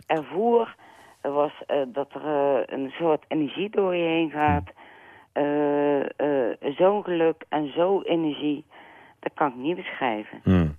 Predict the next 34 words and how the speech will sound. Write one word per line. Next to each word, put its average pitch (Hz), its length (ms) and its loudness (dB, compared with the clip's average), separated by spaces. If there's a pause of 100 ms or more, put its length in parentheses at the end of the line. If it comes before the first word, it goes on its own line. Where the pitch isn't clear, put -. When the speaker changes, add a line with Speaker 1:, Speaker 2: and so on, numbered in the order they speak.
Speaker 1:
Dat - 200 -18
kan 135 200 0
ik - 80 -12
gewoon 113 220 -2
niet 123 180 -6
beschrijven. 160 560 -2 (380)
Het - 160 -6
was 139 180 2 (300)
zo 190 180 2
bloedmooi. 165 560 -2
En, - 180 0
Speaker 2:
Ja. 82 100 2 (540)
Speaker 1:
eh, 147 120 -2
een 220 240 2
van 208 240 -6 (100)
zijn 175 200 -2
C - 80 -20
D's, 160 520 0
en 156 200 -2
ik 147 140 -8
weet 151 160 0
niet 151 180 -2
welke 165 240 -2 (220)
het - 60 -18
is, 151 180 4 (500)
die 170 140 -4
vond 202 200 0
ik 202 80 -8
het - 120 -14
mooiste. 131 560 -4 (800)
En, 151 260 2
eh, 147 300 4
Speaker 2:
Ja, 107 100 4
dat 143 120 0